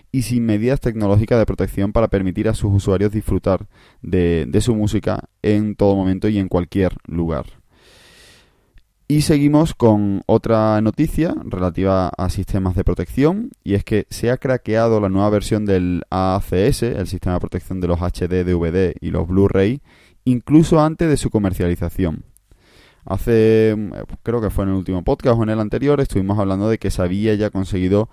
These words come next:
vulnerar de, en cierta forma la, la, la medida tecnológica de los, eh, del H D D V D y el Blu-ray, el, se llama A A C S, eh, y se había publicado una clave que permitía desproteger prácticamente cualquier título publicado en estos formatos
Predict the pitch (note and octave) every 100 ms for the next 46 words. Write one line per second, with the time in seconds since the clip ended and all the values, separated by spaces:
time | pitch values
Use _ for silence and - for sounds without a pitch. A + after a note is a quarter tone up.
0 | - _ - A2 G#2+ G2+ F#2+ F#2+ F#2+ -
1 | F#2 F#2 E2+ E2 - F#2 G2 - F2+ F#2
2 | F#2+ E2+ D2+ C2 G1+ C2 D#2+ A1 G1+ G1+
3 | - - E2+ E2+ F2+ G2+ F#2+ F#2 F#2 F2+
4 | G2+ F#2+ F2+ F2 E2 E2 E2+ E2+ E2+ D#2
5 | C#2 A#1 E2 D#2+ F2+ F#2+ F2+ F2 E2+ F2
6 | F#2+ F2 E2 F#2 F#2 F#2 B2 G2+ F2 -
7 | - F2 F2+ - E2 E2 F2 - - F2
8 | F2+ - F#2+ A2+ - - - - - G2
9 | - A2 G#2 A2 A#2+ B2+ A#2 A2 G#2+ G2+
10 | G#2 G#2 G#2 - - G2 F#2 F2+ G#2+ G#2
11 | G2+ G2+ G2 G2 F#2+ - G#2+ G#2 F#2+ F#2+
12 | G#2 G2+ F#2 G2 F2+ - _ _ - A2+
13 | A2 G#2+ F#2+ G2 F#2+ G2 F#2+ F#2+ G2 G#2
14 | - F#2 F2 F#2 - G2+ -